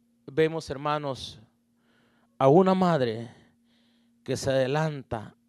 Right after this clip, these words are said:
a los propósitos de Dios y que tiene preferencia, hermanos, para uno de sus hijos. Y por esa razón pasaron grandes consecuencias.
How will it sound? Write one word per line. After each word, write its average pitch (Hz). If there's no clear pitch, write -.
a -
los 123
propósitos 123
de 113
Dios 135
y 151
que 135
tiene 160
preferencia, 139
hermanos, 127
para 120
uno 139
de 110
sus 107
hijos. -
Y 147
por 143
esa 190
razón 175
pasaron 123
grandes 127
consecuencias. 113